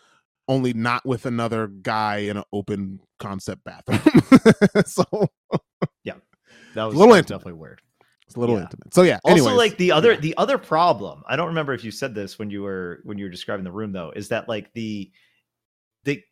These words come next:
Speaker 2: the tub slash shower was not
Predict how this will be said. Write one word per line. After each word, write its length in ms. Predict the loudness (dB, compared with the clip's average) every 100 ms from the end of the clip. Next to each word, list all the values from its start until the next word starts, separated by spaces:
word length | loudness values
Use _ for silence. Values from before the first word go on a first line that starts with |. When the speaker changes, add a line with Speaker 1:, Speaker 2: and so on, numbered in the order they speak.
| _ -8
Speaker 2:
the 440 | -4 -4 -6 -12 _ _ _ _ _ -16
tub 320 | -4 -2 -2
slash 460 | -6 -4 -2 -2 -4
shower 500 | -6 -2 -2 -2 -6
was 260 | -10 -12 -10
not 380 | -6 -4 -6